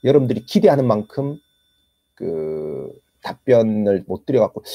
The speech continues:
야, 이게 진짜 이 관종 분탕러들이 좀 있네. 얘네들 뭐 하는 애들이지? 아, 참네.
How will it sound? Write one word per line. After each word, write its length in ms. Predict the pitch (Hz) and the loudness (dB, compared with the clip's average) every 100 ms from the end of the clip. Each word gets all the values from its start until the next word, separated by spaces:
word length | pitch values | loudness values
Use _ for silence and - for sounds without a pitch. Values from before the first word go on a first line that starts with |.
| - - - | -16 -18 -12
야, 120 | - 92 | -8 -4
이게 220 | 120 170 | -2 -4
진짜 320 | - 254 - | -4 2 4
이 280 | 156 139 131 | 4 2 -2
관종 480 | - 113 117 185 147 | -6 -2 0 0 0
분탕러들이 640 | - 185 - 208 147 120 | -2 -4 0 0 2 0
좀 200 | 110 95 | -4 -6
있네. 460 | 117 156 92 101 147 _ _ _ _ 110 | -6 -6 -6 -6 -10 _ _ _ _ -4
얘네들 320 | 196 262 269 | -2 -2 -4
뭐 260 | - _ - | -8 _ -20
하는 340 | - 311 427 403 | -14 -6 -2 -2
애들이지? 600 | - 85 - 80 135 175 _ _ _ _ _ _ _ _ _ _ _ _ _ _ _ _ _ _ _ | -2 -8 -12 -16 -16 -18 _ _ _ _ _ _ _ _ _ _ _ _ _ _ _ _ _ _ _
아, 760 | - 90 87 87 85 82 82 82 _ | -18 -14 -12 -12 -12 -12 -14 -16 _
참네. 640 | - - - 90 67 85 | -16 -14 -14 -16 -16 -16